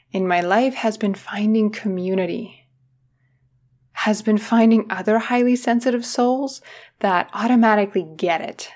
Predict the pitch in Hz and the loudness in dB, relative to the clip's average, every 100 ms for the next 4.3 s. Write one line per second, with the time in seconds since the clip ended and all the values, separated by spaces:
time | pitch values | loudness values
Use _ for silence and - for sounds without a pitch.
0 | _ _ _ _ _ _ _ _ 208 214 | _ _ _ _ _ _ _ _ -4 -4
1 | - 226 226 220 220 214 - 202 226 233 | -6 -4 -2 0 0 -2 -8 -2 -2 0
2 | 277 277 285 285 277 240 226 262 254 262 | -2 -2 0 2 2 2 2 0 -2 -4
3 | - 254 262 254 - 233 269 175 175 - | -2 -2 -2 -2 -4 -2 -2 -4 -6 -8
4 | - - - | -10 -14 -20